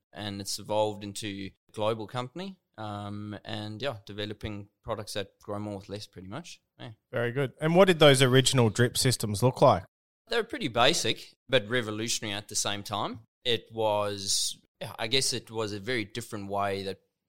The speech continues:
Speaker 1: people started irrigating their crops and started using a lot less water, but getting great yields and results out of it, and that sort of s-, got the ball rolling. Yeah.
Speaker 2: Yeah, very good.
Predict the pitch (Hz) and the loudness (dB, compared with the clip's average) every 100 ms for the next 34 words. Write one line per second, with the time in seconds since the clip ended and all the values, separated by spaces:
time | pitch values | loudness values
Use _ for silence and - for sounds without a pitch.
0 | _ _ _ 104 104 - 98 95 95 101 | _ _ _ -10 -8 -6 -6 -6 -8 -10
1 | 98 98 95 95 92 - 107 - 101 95 | -6 -6 -6 -10 -12 -8 -6 -6 -8 -8
2 | - 107 98 98 101 95 95 98 107 107 | -8 -8 -8 -8 -10 -10 -10 -8 -8 -8
3 | 95 107 113 101 98 101 101 98 104 - | -10 -8 -8 -8 -10 -8 -10 -8 -8 -8
4 | 98 104 101 101 98 98 98 101 113 107 | -8 -10 -10 -10 -12 -12 -6 -4 -2 -2
5 | 98 98 101 95 98 - 107 98 92 - | -4 -8 -10 -10 -8 -8 -8 -10 -14 -18
6 | _ - 90 110 92 92 92 95 113 98 | _ -14 -14 -12 -10 -8 -8 -10 -12 -16
7 | _ - 113 113 _ _ _ _ _ _ | _ -14 -14 -14 _ _ _ _ _ _
8 | - - 95 95 101 123 123 | -10 -8 -4 -2 0 -2 -2